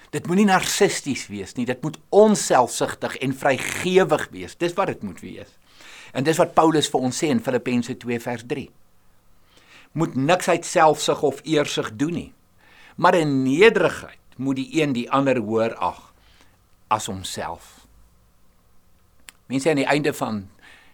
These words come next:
tweeduisend eenentwintig, hier staan ons. Ons is naby Kersfees tweeduisend eenentwintig. Ons is deur negentien maande,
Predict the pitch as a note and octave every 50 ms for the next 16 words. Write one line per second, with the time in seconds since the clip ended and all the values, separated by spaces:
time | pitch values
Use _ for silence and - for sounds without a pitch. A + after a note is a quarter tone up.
0 | _ - C#3 D3 D#3 D#3+ D3+ C#3+ D#3 D3 - B2 A#2+ A#2 A2+ A#2 A#2 - G#2 F#2
1 | F#2 - G2 - - - - A#2+ B2 - - F3 D3 C#3 C#3 C3+ A2 G2+ F#2 -
2 | - - - - - - - _ _ _ - - _ _ - - - - A#2+ -
3 | B2 C3 A#2+ C#3 C#3 D3+ C#3 - - D#3+ D3 D3+ D3+ D3+ - B2 A#2+ - - -
4 | - - - _ - C#3+ D#3 D3 C3 B2 A#2 - C3+ C3 A#2+ - B2 B2+ C3 A#2+
5 | A2 G#2+ - A#2 A#2 G#2 F2+ F2+ - - - _ - - - - - - _ _
6 | - - _ _ _ _ _ _ _ _ _ _ _ _ _ _ _ _ _ _
7 | _ _ _ _ _ - A#2 - C#3 B2+ C3 - B2+ B2 B2+ B2+ A#2 A2+ A2+ -
8 | - - - - - - - G#2 G#2 A#2 B2+ - - E3 C#3+ B2 B2 C#3 B2+ A#2+
9 | A#2 G#2 G#2 A2 A#2 A#2 A#2+ A2 F#2+